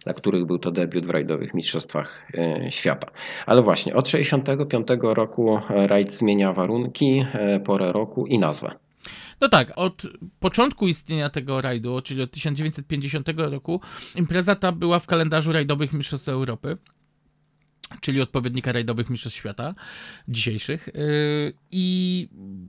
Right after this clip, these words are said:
Speaker 2: już w połowie lat, yy, sześćdziesiątych zaczęło się mówić, zaczęto mówić, że, mm, brakuje imprezy o cha-, o charakterze typowo zimowym. Jednak, no, trzeba przyznać, że w Europie mało było tych imprez,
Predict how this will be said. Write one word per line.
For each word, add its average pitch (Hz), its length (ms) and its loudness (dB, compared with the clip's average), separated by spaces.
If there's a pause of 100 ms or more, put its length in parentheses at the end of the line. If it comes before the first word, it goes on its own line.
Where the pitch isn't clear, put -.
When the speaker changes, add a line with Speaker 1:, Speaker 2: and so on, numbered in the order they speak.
(340)
Speaker 2:
już 214 320 2 (100)
w - 100 -14
połowie 233 400 6
lat, 185 300 4
yy, 175 560 0 (320)
sześćdziesiątych 196 640 2
zaczęło 214 360 4
się 202 140 0
mówić, 196 380 -2
zaczęto 196 380 2
mówić, 196 300 0
że, 185 260 2 (420)
mm, 175 220 0
brakuje 226 380 4
imprezy 190 600 2
o 175 60 2
cha-, 175 260 0
o 170 100 0
charakterze 175 480 0
typowo 175 380 2
zimowym. 131 560 4
Jednak, 151 400 -4
no, 151 180 -4 (140)
trzeba 156 240 2
przyznać, 151 340 -2
że 147 100 0
w 139 100 -8
Europie 147 480 0 (300)
mało 135 320 10
było 117 260 0
tych 117 200 -6
imprez, 127 600 -8